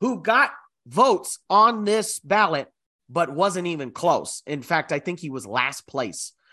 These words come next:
of all the people that, that got mentioned in a ballot.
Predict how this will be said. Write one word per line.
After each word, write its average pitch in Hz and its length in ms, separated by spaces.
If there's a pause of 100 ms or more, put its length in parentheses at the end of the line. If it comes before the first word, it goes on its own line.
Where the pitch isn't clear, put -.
(140)
of 120 140 (100)
all 156 180
the 143 80
people 123 360
that, 113 240 (140)
that 120 320
got 127 220
mentioned 123 340
in 113 80
a 107 40
ballot. 113 340